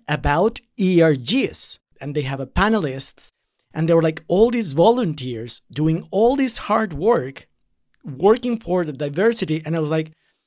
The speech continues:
"These people are really great." So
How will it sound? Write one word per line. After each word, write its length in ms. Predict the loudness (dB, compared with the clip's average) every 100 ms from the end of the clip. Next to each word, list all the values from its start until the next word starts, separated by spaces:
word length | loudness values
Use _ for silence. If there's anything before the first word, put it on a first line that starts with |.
| _
"These 460 | -4 2 2 2 -2 _ -4
people 500 | -4 -2 -4 -4 -8
are 400 | -8 -8 -10 -14 -16
really 320 | -8 -4 -4 -4
great." 260 | -8 -10 _ _ -12
So 300 | -4 -2